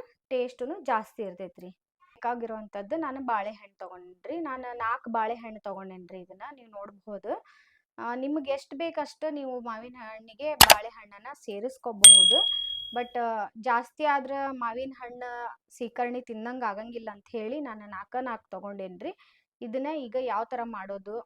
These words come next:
ಮಾವಿನ ಹಣ್ಣಿನ ಸೀಕರ್ಣಿ ಅಂತ ಹೇಳಿ ನೋಡೋಣ್ರಿ. ನಾನು ಅದೇನ್ ಉಂಡೆ ಬೆಲ್ಲ ಇತ್ತಲ್ಲ, ಅದನ್ನ ನಾನು ಒಂದ್ ಅರ್ಬಿ ಒಳಗ ಜಜ್ಕೊಂಡೇನಿ. ನಿಮ್ಗೆ ಎದ್ರಾಗ ಆಕೇತ್ ಅದ್ರಾಗ ನೀವು ಜಜ್ಕೋರಿ. ಇಲ್ಲಿ ನೋಡ್ರಿ,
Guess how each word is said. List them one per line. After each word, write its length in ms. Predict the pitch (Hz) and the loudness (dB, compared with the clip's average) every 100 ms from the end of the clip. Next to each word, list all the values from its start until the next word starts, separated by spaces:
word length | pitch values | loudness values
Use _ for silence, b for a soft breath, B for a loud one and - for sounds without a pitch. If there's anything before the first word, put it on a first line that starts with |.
| - | -10
ಮಾವಿನ 280 | 208 196 214 | -12 -10 -12
ಹಣ್ಣಿನ 320 | 208 202 202 - | -14 -12 -14 -14
ಸೀಕರ್ಣಿ 440 | 196 - 202 202 | -14 -6 -6 -6
ಅಂತ 160 | 185 - | -10 -4
ಹೇಳಿ 180 | 311 349 | 0 2
ನೋಡೋಣ್ರಿ. 420 | 277 233 196 175 _ _ _ _ _ _ _ _ _ - | 2 2 -4 -14 _ _ _ _ _ _ _ _ _ -8
ನಾನು 280 | 311 240 233 | -6 -4 -8
ಅದೇನ್ 320 | 202 220 262 | -8 -8 -6
ಉಂಡೆ 300 | 240 226 254 | -8 -2 -2
ಬೆಲ್ಲ 280 | 254 247 233 | -2 -2 -2
ಇತ್ತಲ್ಲ, 360 | 226 - 202 254 | -4 -6 -4 0
ಅದನ್ನ 300 | 254 220 240 | 0 -2 -6
ನಾನು 260 | 247 233 226 | -8 -10 -12
ಒಂದ್ 200 | 208 208 | -16 -8
ಅರ್ಬಿ 260 | 190 185 254 | -8 -6 -2
ಒಳಗ 320 | 240 233 254 302 | 0 -2 -2 -6
ಜಜ್ಕೊಂಡೇನಿ. 920 | 226 196 - 247 254 226 180 180 294 427 B B B - | -6 -10 -6 -4 -2 -4 -8 -8 -10 -10 B B B -8
ನಿಮ್ಗೆ 260 | 247 285 277 | -4 -2 -2
ಎದ್ರಾಗ 260 | 233 269 | -2 -2
ಆಕೇತ್ 340 | 277 262 277 277 | -2 -4 -8 -4
ಅದ್ರಾಗ 260 | 220 233 240 | -4 -4 -4
ನೀವು 180 | 240 220 | -6 -8
ಜಜ್ಕೋರಿ. 520 | 202 202 - 214 226 | -10 -12 -10 -6 -6
ಇಲ್ಲಿ 120 | 226 | -4
ನೋಡ್ರಿ, 300 | 240 240 349 | -4 -4 -8